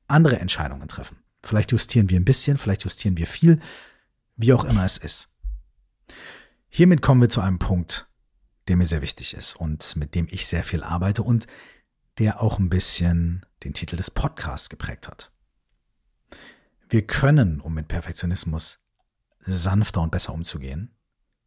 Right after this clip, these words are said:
unser Gut genug üben. Der Vater von einem Bekannten von mir hat mal gesagt, „Manchmal muss man den Sack auch bei achtzig Kilo zumachen.“ <laughs> Ne?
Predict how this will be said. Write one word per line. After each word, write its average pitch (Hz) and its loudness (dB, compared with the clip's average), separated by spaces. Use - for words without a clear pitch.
unser 120 4
Gut 117 -4
genug 95 -2
üben. 123 -6
Der 104 0
Vater 165 4
von 104 2
einem 98 0
Bekannten 127 2
von 123 4
mir 120 6
hat 104 2
mal 104 2
gesagt, 95 -2
„Manchmal 156 4
muss 151 4
man 127 0
den 113 2
Sack 120 -2
auch 120 -2
bei 107 -2
achtzig - -2
Kilo 73 -12
zumachen.“ - -12
<laughs> - -16
Ne? 131 6